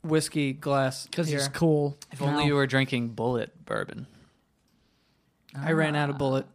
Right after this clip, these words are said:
Speaker 3: Mm.
Speaker 2: You should have told me. I would have bought you.
Speaker 1: You know, it's also kinda concerning that a lot of people have been tweeting me, telling me that I drink a lot, which I don't know if I do. It
Speaker 2: I
Speaker 1: kinda
Speaker 2: drink
Speaker 1: made
Speaker 2: a
Speaker 1: me
Speaker 2: lot
Speaker 1: go,
Speaker 2: of
Speaker 1: "Do
Speaker 2: ice, as
Speaker 1: I?"
Speaker 2: you can see.
Speaker 3: That's aggressive.
Speaker 1: Not that they don't, not that they would know,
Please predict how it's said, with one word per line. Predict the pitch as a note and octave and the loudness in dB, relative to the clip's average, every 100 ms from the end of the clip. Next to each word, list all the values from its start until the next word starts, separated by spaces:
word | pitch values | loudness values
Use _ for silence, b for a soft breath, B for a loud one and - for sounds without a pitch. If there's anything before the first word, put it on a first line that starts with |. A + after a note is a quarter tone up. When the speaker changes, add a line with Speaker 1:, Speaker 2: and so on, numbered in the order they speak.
| _ _ _ - | _ _ _ -20
Speaker 3:
Mm. | - - - _ _ _ _ | -16 -14 -16 _ _ _ _
Speaker 2:
You | - | -20
should | - E3 | -12 -12
have | D3+ | -8
told | A#3 G3+ | -6 -4
me. | |
I | C3+ | -6
would | C3+ | -8
have | D3 | -8
bought | F#3+ | -8
you. | C#3 B2+ _ _ _ | -10 -14 _ _ _
Speaker 1:
You | F3+ | 2
know, | E3+ D#3+ | 4 6
it's | D#3 D#3 | 4 2
also | F#3+ F#3 | 2 2
kinda | F3 E3+ | 0 0
concerning | D#3 D3+ D#3 D#3 D3 D3+ D3 | 0 -2 -2 0 2 2 2
that | C#3+ | 2
a | C3+ | 4
lot | C#3 | 2
of | C#3 | 0
people | C3+ D3 | 2 0
have | C#3 | 0
been | C#3 | -4
tweeting | C3+ C#3+ | 0 2
me, | C#3+ | 2
telling | C#3 C#3+ | 0 -2
me | C#3+ | 0
that | C#3+ C#3 | 0 0
I | |
drink | C3+ C#3+ C#3+ | 0 -2 -2
a | E3+ | -2
lot, | D#3+ G3 | -2 -2
which | D#3+ - | -4 -6
I | D#3+ | -8
don't | B3+ | -4
know | C4 A#3+ | 0 2
if | F#3+ | 4
I | D#3 | 2
do. | C#3+ C#3 A3 A#3+ - _ _ _ _ _ _ | 4 4 4 -2 -14 _ _ _ _ _ _
It | - | 2
Speaker 2:
I | |
Speaker 1:
kinda | F3+ F#3+ | 6 8
Speaker 2:
drink | F#3+ | 8
Speaker 1:
made | |
Speaker 2:
a | |
Speaker 1:
me | F#3 | 8
Speaker 2:
lot | |
Speaker 1:
go, | F3 | 10
Speaker 2:
of | E3+ E3 | 10 10
Speaker 1:
"Do | G3 | 8
Speaker 2:
ice, | |
as | F4+ | 6
Speaker 1:
I?" | B4+ | 2
Speaker 2:
you | |
can | B4+ C3 | -2 -6
see. | - | -4
Speaker 3:
That's | - | -2
aggressive. | - - G2 - - | -2 -2 -2 2 6
Speaker 1:
Not | B3+ D#4+ | 6 8
that | G4+ | 4
they | F4 B3+ | 4 10
don't, | G#3 A3 G3 | 10 8 2
not | G3 D#4 | 2 2
that | F4+ C4+ | 4 4
they | G#3+ | 4
would | F#3 D#3+ | 4 0
know, | D3 D#3 A#3 D#3+ F#3+ | 0 8 8 8 0